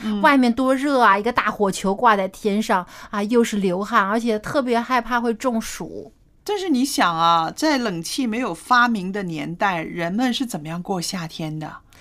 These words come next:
Speaker 2: 不过那时候也没有像现在这么热啊，
Speaker 1: 是不是？
Speaker 2: 现在真的是每年的气温不断在上涨。
Speaker 1: 说真的，我看到那些个，一个暑假在家里面窝着，然后拿着游戏机，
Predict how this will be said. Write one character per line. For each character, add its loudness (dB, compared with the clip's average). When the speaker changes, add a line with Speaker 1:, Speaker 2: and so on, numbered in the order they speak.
Speaker 2:
不 -8
过 -4
那 -4
时 -6
候 -2
也 -4
没 -8
有 -6
像 -6
现 -6
在 -4
这 -8
么 -6
热 -10
啊， -12
Speaker 1:
是 -8
不 -4
是？ -8
Speaker 2:
现 0
在 0
真 -2
的 2
是 -2
每 4
年 -2
的 4
气 -4
温 4
不 -6
断 0
在 -4
上 2
涨。 2
Speaker 1:
说 4
真 0
的， 6
我 0
看 2
到 6
那 0
些 -4
个， -4
一 -6
个 -2
暑 -4
假 0
在 -4
家 0
里 -6
面 -6
窝 2
着， -6
然 2
后 0
拿 0
着 -4
游 -4
戏 -10
机， -10